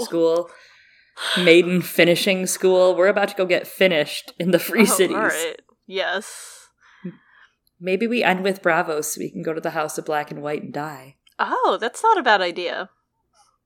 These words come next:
Speaker 2: It's a thought.
Speaker 1: Hmm, we'll workshop it. We'll workshop it. <laughs>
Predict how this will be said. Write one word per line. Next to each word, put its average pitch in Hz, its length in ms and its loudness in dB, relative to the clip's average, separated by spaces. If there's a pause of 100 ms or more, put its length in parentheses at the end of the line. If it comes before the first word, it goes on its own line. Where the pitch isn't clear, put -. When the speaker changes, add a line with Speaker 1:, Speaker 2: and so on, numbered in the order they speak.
(160)
Speaker 2:
It's - 120 -14
a 302 40 -4
thought. 156 380 -4
Speaker 1:
Hmm, 202 320 -2
we'll 233 160 0
workshop 214 520 0
it. 127 200 -8
We'll 202 140 -6
workshop 190 520 -8
it. - 160 -12 (460)
<laughs> - 640 4